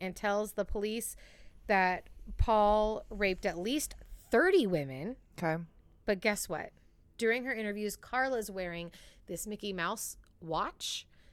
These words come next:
Speaker 1: that had belonged to one of the murder victims. And so now the police are starting to put together what's really going on with these fucking pieces of shit.
Speaker 2: Thank God. It's about fucking time.
Speaker 1: So now Carla starts singing like a bird.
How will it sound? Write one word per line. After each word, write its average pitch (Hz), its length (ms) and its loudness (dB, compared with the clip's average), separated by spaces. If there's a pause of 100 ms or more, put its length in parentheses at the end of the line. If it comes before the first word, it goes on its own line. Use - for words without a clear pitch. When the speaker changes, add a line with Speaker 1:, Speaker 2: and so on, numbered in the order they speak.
(120)
Speaker 1:
that 202 160 0
had 202 200 2
belonged 190 520 0
to 220 100 -10
one 185 140 -2
of 170 60 -4
the 165 60 -6
murder 156 360 -4
victims. 311 680 -2 (340)
And 190 180 -4
so 196 140 -2
now 247 520 0 (280)
the 202 80 -4
police 233 400 -4
are 220 80 0
starting 220 360 2
to 180 340 2 (520)
put 247 180 0
together 226 400 2
what's 185 240 -2
really 202 180 0
going 190 220 2
on 214 140 2
with 185 100 -4
these 254 260 -6
fucking 160 400 -6
pieces 160 320 -8
of - 80 -12
shit. - 400 -6
Speaker 2:
Thank 214 260 -4
God. 170 540 2 (540)
It's - 80 -20
about 185 240 0
fucking 185 280 -4
time. 151 540 -4
Speaker 1:
So - 140 -4
now 311 480 2
Carla 269 580 4
starts - 400 -2
singing 339 360 -2
like 339 180 2
a 339 40 4
bird. 180 520 2